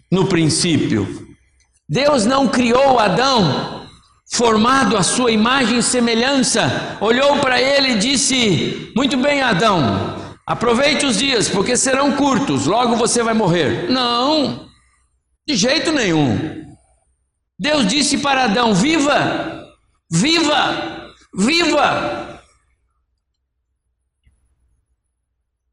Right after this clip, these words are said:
Mas em determinado momento ele disse: "Olha, se me desobedecer",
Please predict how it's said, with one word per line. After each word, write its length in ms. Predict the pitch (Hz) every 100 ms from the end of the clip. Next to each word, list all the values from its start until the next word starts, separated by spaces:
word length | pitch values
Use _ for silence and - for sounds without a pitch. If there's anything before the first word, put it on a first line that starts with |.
| _ _ _
Mas 340 | 110 127 127 113
em 80 | 139
determinado 680 | 131 135 156 143 151 175 165
momento 460 | 160 147 170 170
ele 180 | 208 208
disse: 440 | 131 131 104 -
"Olha, 520 | 135 156 113 104 - - - _ _ -
se 800 | - - - 240 247 294 - - - _
me 460 | 160 190 220 - -
desobedecer", 1400 | 147 185 202 151 180 165 170 185 208 196 - 143 147 143